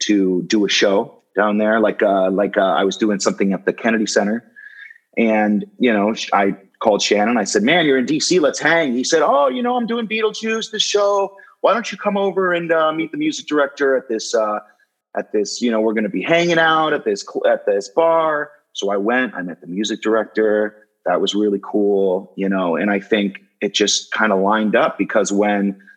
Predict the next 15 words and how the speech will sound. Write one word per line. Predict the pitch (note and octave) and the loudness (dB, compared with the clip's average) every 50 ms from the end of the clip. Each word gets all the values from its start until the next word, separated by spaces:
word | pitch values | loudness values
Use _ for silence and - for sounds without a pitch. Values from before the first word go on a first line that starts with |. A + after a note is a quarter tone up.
| _ - _ - | _ -14 _ 0
they, | A#2 A2 A2 G2+ F#2+ - | 2 2 2 2 -2 -2
you | - G#2+ G#2+ G2+ | -2 -2 0 0
know, | G2+ G2+ | 2 2
when | G#2 G#2+ G#2 G#2+ | 2 2 2 2
they | G#2+ G#2 | 2 2
were | G#2+ A2 | 2 2
looking | A2 A2+ G#2+ - A2+ A2 | 2 0 0 -2 -4 -2
for | - A#2 A2 | 0 0 0
a | G#2 | 0
percussionist, | - A2 - - A#2+ - - - B2 A#2 A2 G#2 - | 0 -2 2 2 2 2 2 0 0 0 0 0 0
I | A2+ G#2 | 0 0
think | G2+ A2 G2 | 0 -2 0
it | G#2 A2 | 0 0
was | G#2 F2+ | 0 0
very | F2+ A2 G#2+ G#2+ G#2+ | 0 0 2 2 2